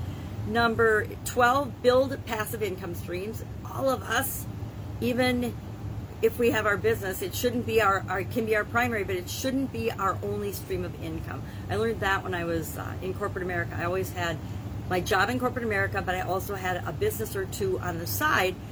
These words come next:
so I was never dependent on any one thing. It gives you incredible freedom to know that you have access to funds and money coming in from different sources.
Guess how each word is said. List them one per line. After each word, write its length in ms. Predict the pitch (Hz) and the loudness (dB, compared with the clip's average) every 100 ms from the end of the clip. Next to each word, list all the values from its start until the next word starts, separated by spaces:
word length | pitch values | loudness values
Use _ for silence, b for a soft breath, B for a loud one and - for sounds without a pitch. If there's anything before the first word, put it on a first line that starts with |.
| B | B
so 120 | - 226 | 0 0
I 40 | |
was 160 | 202 180 | 2 0
never 200 | 208 220 | 0 0
dependent 560 | 233 - 196 196 175 | -2 -2 -4 -4 -4
on 140 | 175 165 | -4 -4
any 240 | 185 185 185 | -2 -2 -2
one 280 | 170 160 - | -2 -4 -6
thing. 260 | 208 - B B - | -4 -4 B B 2
It 20 | |
gives 200 | 226 - | 4 4
you 60 | 247 | 2
incredible 440 | 226 214 226 240 | -2 -4 -2 -2
freedom 540 | - 233 240 190 170 170 B - | -2 -2 0 2 0 -2 B -6
to 100 | 214 | -2
know 140 | 202 | 0
that 180 | 190 196 | 2 0
you 120 | 202 | 0
have 260 | 196 185 180 - | 0 0 -2 0
access 540 | 185 190 - 202 - | 0 0 -2 -4 -4
to 80 | 190 | -4
funds 460 | - 185 190 208 185 | 0 2 2 0 -2
and 340 | 190 175 165 - - | -2 -2 -2 -4 -2
money 300 | 208 214 220 | 0 2 2
coming 320 | 214 202 190 | 0 -2 0
in 180 | 208 190 | -2 -2
from 200 | - 180 | -4 -4
different 400 | 156 180 185 180 | -2 -2 -2 -4
sources. 580 | - 185 185 - 113 | -4 -2 -2 -2 -6